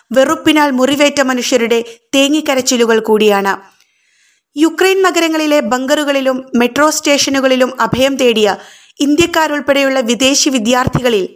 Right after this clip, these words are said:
പലർക്കും ഇന്ന് റഷ്യൻ ഷെല്ലുകളെ പേടിയില്ലാതായിരിക്കുന്നു. ബോംബുകളിൽ നിന്ന് രക്ഷ തേടി തങ്ങളെപ്പോലെ ഒളിച്ചു പാർക്കുന്ന തദ്ദേശീയരായ മനുഷ്യരുടെ മുനവെച്ച വർത്തമാനങ്ങളെ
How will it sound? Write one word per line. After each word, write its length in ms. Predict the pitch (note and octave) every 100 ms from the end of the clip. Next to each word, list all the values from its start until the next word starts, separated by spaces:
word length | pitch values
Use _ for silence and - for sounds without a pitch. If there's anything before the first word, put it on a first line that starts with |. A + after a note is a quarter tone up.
| -
പലർക്കും 520 | A3+ A#3+ A#3+ A3+ F3 - - - -
ഇന്ന് 360 | C4 C4+ B3+ B3
റഷ്യൻ 300 | B3+ E4 E4
ഷെല്ലുകളെ 600 | D4 C4 B3+ A#3+ A#3+ -
പേടിയില്ലാതായിരിക്കുന്നു. 1160 | A#3 A#3 C4+ A#3+ A3 G#3 G3+ G3 G#3+ G3+ G3 F#3+ _ _ _ _ _ -
ബോംബുകളിൽ 600 | A#3 C#4+ C#4+ D#4 D#4 D4+
നിന്ന് 200 | D4 D4
രക്ഷ 300 | C4 B3+ -
തേടി 320 | C#4+ C4+ B3+ A#3+ - _ -
തങ്ങളെപ്പോലെ 640 | C#4+ D4 E4 E4+ E4 D#4 D4+
ഒളിച്ചു 400 | C#4+ C4+ C4+ E4
പാർക്കുന്ന 440 | C#4+ C#4+ D4 C4+
തദ്ദേശീയരായ 880 | C4+ A#3 G#3+ C#4+ - D4 C#4 C4+ C4
മനുഷ്യരുടെ 680 | A#3+ A#3+ - C4+ B3 B3 B3 - - A#3+
മുനവെച്ച 500 | C#4 D4+ D#4+ D#4 C#4+
വർത്തമാനങ്ങളെ 840 | B3+ - D4 C#4 C4 B3 A#3+